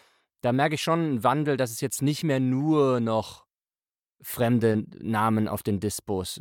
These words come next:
auf den Dispositionsblättern sind, die in den Studios hängen.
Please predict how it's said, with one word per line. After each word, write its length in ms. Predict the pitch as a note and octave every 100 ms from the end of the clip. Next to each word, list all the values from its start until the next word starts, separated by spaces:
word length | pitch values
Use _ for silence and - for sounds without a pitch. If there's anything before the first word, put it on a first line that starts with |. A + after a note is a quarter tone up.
| F2
auf 140 | -
den 100 | A2
Dispositionsblättern 920 | F#2+ - G2 F#2+ - G2+ - F#2+ F#2
sind, 200 | F2+ F2+
die 80 | F#2
in 60 | F2
den 80 | F2+
Studios 440 | - F#2+ F2+ -
hängen. 220 | F2 F2+